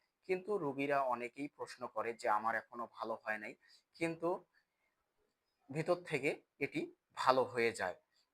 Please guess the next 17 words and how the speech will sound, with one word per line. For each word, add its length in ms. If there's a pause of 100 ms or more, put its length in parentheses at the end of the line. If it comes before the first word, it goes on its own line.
(120)
দাগ 300
মেশানোর 360
জন্য 360 (280)
কিছু 200
ক্রিম 340
আছে, 260 (280)
এগুলো 320
বে-, 260
দিয়ে 260
থাকি। 320 (380)
তার 420 (280)
কারো 260
যদি 260
প্রবলেম 460
থেকে 320
থাকে, 340 (360)
তাহলে 520